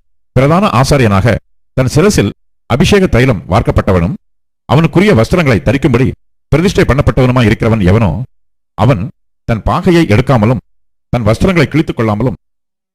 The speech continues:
பிரேதம் கிடக்கும் இடத்தில் போகாமலும் தன் தகப்பனுக்காகவும் தன் தாய்க்காகவும் தன்னை தீட்டுப்படுத்திக் கொள்ளாமலும் பரிசுத்த ஸ்தலத்திலிருந்து புறப்படாமலும் தன் தேவனுடைய பரிசுத்த ஸ்தலத்தை பரிசுத்த குலைச்சல் ஆக்காமலும் இருப்பானாக.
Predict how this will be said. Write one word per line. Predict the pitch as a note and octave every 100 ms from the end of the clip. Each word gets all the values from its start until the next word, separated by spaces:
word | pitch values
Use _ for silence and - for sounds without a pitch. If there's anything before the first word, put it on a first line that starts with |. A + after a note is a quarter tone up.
| _
பிரேதம் | - D#3 G3+ F#3
கிடக்கும் | D3+ D#3 C#3
இடத்தில் | A2 C3+ C3+ - -
போகாமலும் | B2+ C3 G#2 B2 - _ _ _ _ -
தன் | A#2
தகப்பனுக்காகவும் | G#2 G#2 - G#2+ F2 E2 E2 F3+ _ _ _
தன் | A2+ A2
தாய்க்காகவும் | G2+ C3 G#2+ G2+ F#2+ C3+ - _ _ -
தன்னை | C3+ C#3
தீட்டுப்படுத்திக் | F#3+ G3+ - C#3 -
கொள்ளாமலும் | G#2 F#2+ E2+ D#2+ _ _ _ _ _ _ -
பரிசுத்த | B2 C#3+ G3+ -
ஸ்தலத்திலிருந்து | B2+ C3 C#3 C3 -
புறப்படாமலும் | G2 - G2+ G#2+ F3+ - _ _ _ _
தன் | C3 C3
தேவனுடைய | B2+ F#3 G3 F3+
பரிசுத்த | - D3+ D3+ E3
ஸ்தலத்தை | - A2 B2 E2 _ _ _
பரிசுத்த | - C#3+ F3+ G3
குலைச்சல் | C#3 C3+ G#2+ D2
ஆக்காமலும் | A2+ D3+ D3 C3 -
இருப்பானாக. | G2+ G#2+ F#2+ F#2 G2